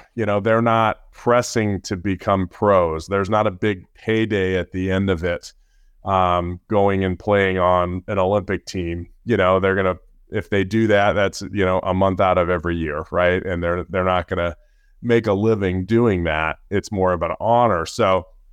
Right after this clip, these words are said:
they work together, the cohesiveness of a team versus baseball, where you may have four or five guys that, you know, especially in the S E C, that are gonna be in the top maybe three or four rounds.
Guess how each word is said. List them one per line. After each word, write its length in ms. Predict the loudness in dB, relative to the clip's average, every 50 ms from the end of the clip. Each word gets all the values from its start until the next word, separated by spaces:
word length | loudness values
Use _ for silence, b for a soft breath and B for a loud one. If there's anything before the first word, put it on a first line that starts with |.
| -20 -20 -20 -20 -20 -20 -20 _ _ _ _ _
they 160 | -6 -4 -2 0
work 240 | 2 2 0 0
together, 380 | 0 -2 0 0 0 0 0 -2
the 140 | -4 -4 -4
cohesiveness 840 | -4 -4 -4 -4 -2 -2 -2 -2 -2 -2 -4 -2 0 -2 -2 -2 -2
of 140 | -6 -6 -6
a 60 | -6
team 680 | -8 -8 -6 -4 -2 -2 0 0 0 -2 -2 -2 -4 -2
versus 380 | -2 -2 -2 -2 -4 -10 -8
baseball, 720 | -2 0 2 2 0 0 -2 0 2 2 4 4 2 2 0
where 140 | 0 0
you 100 | 0 0
may 160 | 0 0 -2 0
have 220 | 0 -2 -2 -2
four 180 | -4 -4 -4 -2
or 40 |
five 260 | -2 -2 -2 -2 0 0
guys 460 | 0 0 2 2 2 0 -2 -2 -4
that, 200 | -6 -8 -8 -8 _ _ _ _ _ _ -20 -20 _ -8
you 140 | -4 -2 0
know, 160 | 2 2 0
especially 360 | 0 0 -2 -2 0 0 -2
in 40 | -2
the 80 | 0
S 180 | 0 -2 -2 -4
E 60 | -8
C, 300 | -8 -8 -4 -2 0 0
that 180 | 2 2 0 0
are 60 | 0
gonna 160 | -2 -4 -2
be 100 | -2 -2
in 80 | -2 -2
the 80 | -4
top 380 | -6 -4 -2 0 0 -2 -4 -8 -20 -16
maybe 240 | -12 -12 -10 -10 -10
three 220 | -12 -10 -10 -10
or 60 | -10
four 180 | -10 -14 -16 -8
rounds. 540 | -4 -2 0 0 2 2 0 0 -2 -4 -8